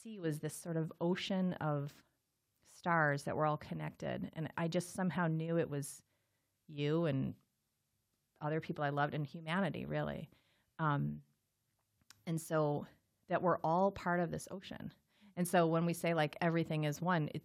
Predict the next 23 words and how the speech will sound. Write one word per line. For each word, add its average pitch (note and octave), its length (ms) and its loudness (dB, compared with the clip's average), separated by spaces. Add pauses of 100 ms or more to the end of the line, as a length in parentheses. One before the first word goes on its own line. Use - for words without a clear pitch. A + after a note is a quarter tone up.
(120)
truly F#3 380 2
is. - 480 -2 (480)
But - 160 0
we're E3 360 4 (340)
playing F3 280 2
this D3+ 200 0
game. E3 520 0 (320)
We've E3 220 -14
cloaked F3 400 0
ourselves C#3+ 680 -2 (480)
to F#3+ 60 -4
come D#3+ 420 2
and E3 120 0
have D#3 220 -2
an D3+ 80 0
experience F3 840 0 (520)
and D#3+ 160 0 (320)
contract D#3+ 680 0
into E3 320 0
an D#3 100 0
individual D#3 600 0
form. D3+ 520 -2 (260)
And D3+ 340 0